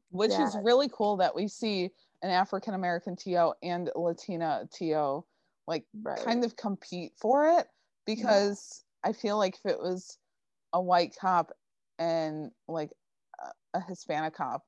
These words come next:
Speaker 1: I mean, it, it would be, like, dead giveaway of who's gonna get it.
Speaker 2: Right.
Speaker 1: And here, like, you, you don't totally know, like,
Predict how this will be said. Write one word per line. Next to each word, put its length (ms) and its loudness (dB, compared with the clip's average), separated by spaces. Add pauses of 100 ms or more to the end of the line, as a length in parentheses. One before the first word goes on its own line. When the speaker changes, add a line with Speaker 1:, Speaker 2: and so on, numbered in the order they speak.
Speaker 1:
I 40 -12
mean, 280 -8
it, 180 -4 (480)
it 120 6
would 180 6
be, 140 4
like, 200 4
dead 240 4
giveaway 360 0
of 100 -8
who's 300 -6
gonna 220 -6
get 180 -4
it. 260 -10 (360)
Speaker 2:
Right. 280 -6
Speaker 1:
And 140 -2
here, 380 2
like, 300 0
you, 200 -6 (200)
you 200 -6
don't 360 4
totally 460 0
know, 320 2
like, 200 -4